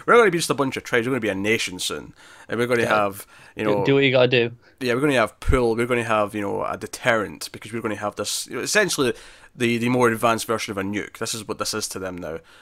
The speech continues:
Speaker 1: This is the
Speaker 2: Yeah.
Speaker 1: equivalent of during the Cold War of, you know, both sides having nukes. Uh, and that, that's fascinating. Of course, that's kinda, we knew it was going that way because that was kinda what it was leading to,
Speaker 2: Mm.
Speaker 1: uh, with Naomi at the end of the last season. Uh,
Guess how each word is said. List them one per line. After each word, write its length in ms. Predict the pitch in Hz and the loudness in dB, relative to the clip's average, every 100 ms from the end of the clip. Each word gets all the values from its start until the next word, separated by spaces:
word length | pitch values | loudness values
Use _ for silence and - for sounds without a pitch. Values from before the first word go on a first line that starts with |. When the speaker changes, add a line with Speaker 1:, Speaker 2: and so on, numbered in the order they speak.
| - | -6
Speaker 1:
This 120 | 120 | -4
is 80 | 127 | 0
the 60 | 120 | -2
Speaker 2:
Yeah. 40 | |
Speaker 1:
equivalent 360 | - 117 104 101 | 0 0 0 -4
of 80 | 104 | -2
during 200 | 117 107 | -2 -2
the 40 | |
Cold 320 | - 113 104 | -4 -4 -2
War 260 | 107 101 98 | 0 0 0
of, 220 | 98 87 | -2 -6
you 60 | 107 | -6
know, 80 | 101 | -4
both 220 | 107 107 | -4 -4
sides 260 | - 101 107 | -4 -6 -4
having 280 | 101 98 | -4 -4
nukes. 460 | 101 - - - - - - - - | -8 -10 -6 -6 -6 -10 -20 -20 -12
Uh, 320 | - 101 98 95 _ _ _ - | -4 -2 -2 -6 _ _ _ -2
and 440 | 113 107 107 107 - | 2 2 2 -4 -2
that, 140 | 170 180 | 4 6
that's 180 | 202 - | 6 6
fascinating. 420 | 151 - 143 139 | 4 4 0 -2
Of 80 | - | -2
course, 160 | 160 | 2
that's 180 | 151 143 | 2 2
kinda, 300 | 143 127 117 - | 2 0 -2 -2
we 100 | 127 | 2
knew 160 | 135 143 | 4 4
it 60 | |
was 140 | 120 113 | 2 -2
going 240 | 113 101 | -2 0
that 200 | 98 95 | 0 0
way 140 | 98 | -2
because 280 | 98 110 120 | -4 -6 -2
that 100 | 120 | 0
was 160 | 101 - | 0 -2
kinda 180 | 107 101 | -6 -4
what 80 | |
it 40 | 101 | -6
was 140 | 101 | -6
leading 180 | 110 104 | -6 -8
to, 260 | - 98 95 _ - | -6 -4 -4 _ -10
Speaker 2:
Mm. 160 | 107 95 | -10 -8
Speaker 1:
uh, 320 | - 98 95 92 | -6 -4 -4 -6
with 140 | 98 | -4
Naomi 260 | 110 101 101 | -4 -4 -4
at 80 | |
the 80 | 98 | -4
end 100 | 98 | -4
of 60 | 101 | -2
the 40 | |
last 200 | 98 98 | -4 -4
season. 240 | 110 110 98 - - - - | -6 -8 -10 -14 -20 -16 -6
Uh, 300 | 104 101 | -2 0